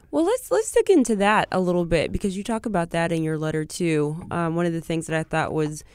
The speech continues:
pretty powerful was when you said,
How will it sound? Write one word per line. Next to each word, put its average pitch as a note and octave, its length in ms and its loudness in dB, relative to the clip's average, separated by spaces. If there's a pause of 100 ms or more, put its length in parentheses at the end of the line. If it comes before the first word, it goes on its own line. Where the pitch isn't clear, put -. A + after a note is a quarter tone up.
(480)
pretty F#3+ 220 4
powerful D#3+ 600 2
was D3+ 480 -6 (320)
when E3+ 460 0
you E3 120 -2
said, D#3 760 0